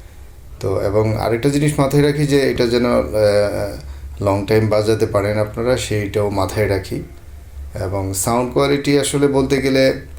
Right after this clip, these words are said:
চেষ্টা করি মানে গুড কোয়ালিটি করে, আহ, সাউন্ড কোয়ালিটির আউটপুটটা বের করার জন্য।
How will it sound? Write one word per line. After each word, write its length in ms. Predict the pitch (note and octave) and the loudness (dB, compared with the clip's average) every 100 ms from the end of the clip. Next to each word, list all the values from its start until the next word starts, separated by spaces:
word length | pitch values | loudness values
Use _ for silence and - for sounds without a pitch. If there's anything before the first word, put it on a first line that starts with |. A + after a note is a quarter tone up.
| - - - | -16 -12 -2
চেষ্টা 280 | D#3+ D#3+ F3 | 0 2 2
করি 400 | D#3+ D#3+ D#3 - A#2+ | 4 2 0 -4 -2
মানে 280 | B2 A#2+ | 2 2
গুড 260 | G#2 A2+ A2+ | 4 2 2
কোয়ালিটি 380 | A#2+ A#2 A2+ A2+ | 2 4 2 2
করে, 280 | A2+ A2 G#2+ | 2 4 2
আহ, 440 | G2 G2+ - G#2 | 0 -6 -4 -4
সাউন্ড 340 | - G#2 G2 | -2 -2 -2
কোয়ালিটির 480 | G2+ G2+ G2 G2+ G2+ | -2 -2 -4 -4 -2
আউটপুটটা 440 | F#2 G2 G#2 F#2+ G2 | 0 -2 -4 -2 2
বের 200 | G#2+ G#2 | 2 2
করার 240 | G#2 F#2 | 0 0
জন্য। 340 | F#2 F2+ C#3 | -2 -4 -6